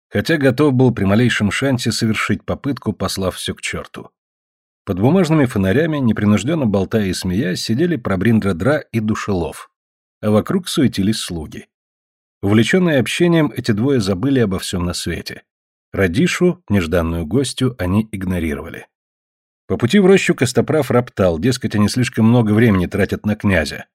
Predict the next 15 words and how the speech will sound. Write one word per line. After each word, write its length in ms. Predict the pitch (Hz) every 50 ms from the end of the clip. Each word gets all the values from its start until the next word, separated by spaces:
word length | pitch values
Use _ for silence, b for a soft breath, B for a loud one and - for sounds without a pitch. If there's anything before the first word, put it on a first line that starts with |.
| _ _ _ _ -
а 140 | - 101 98
войском 400 | 123 165 156 - - - 139 127
занимаются 560 | 107 107 104 101 113 120 113 107 - - 101
недостаточно. 840 | 101 92 98 90 - - - 85 80 - - - - - - - _ _ _ _ _ _ _ _ _ _ _
В 100 | - 92
ответ 280 | 101 101 - 175 196 -
Душелов 420 | 165 165 - - 127 139 170 156
со 120 | - - 107
смехом 360 | - - 131 143 123 135 120
сказал 460 | - - - 98 90 107 131 131 127
ему, 380 | 123 120 117 117 113 117 110 - -
что 220 | - - - 101
нет 220 | 98 117 117 -
причин 400 | - 98 98 - - - 95 95
ревновать. 580 | 90 90 82 85 87 85 82 76 71 - - -